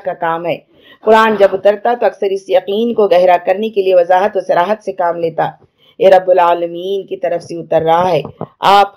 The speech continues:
حق پر ہیں، آپ صراط مستقیم پر ہیں، آپ مرسلین میں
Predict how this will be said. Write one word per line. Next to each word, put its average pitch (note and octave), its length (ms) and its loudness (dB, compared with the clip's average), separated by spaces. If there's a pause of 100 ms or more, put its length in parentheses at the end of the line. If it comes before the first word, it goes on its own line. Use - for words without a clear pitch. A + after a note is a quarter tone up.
(120)
حق A#3 220 -4
پر F#3+ 160 2
ہیں، F3 240 -4 (320)
آپ F#3+ 400 2
صراط E3 280 -4
مستقیم E3 600 -10
پر F3 160 -2
ہیں، D#3+ 180 -6 (380)
آپ A3 380 2
مرسلین G#3+ 760 -4
میں A#3+ 100 2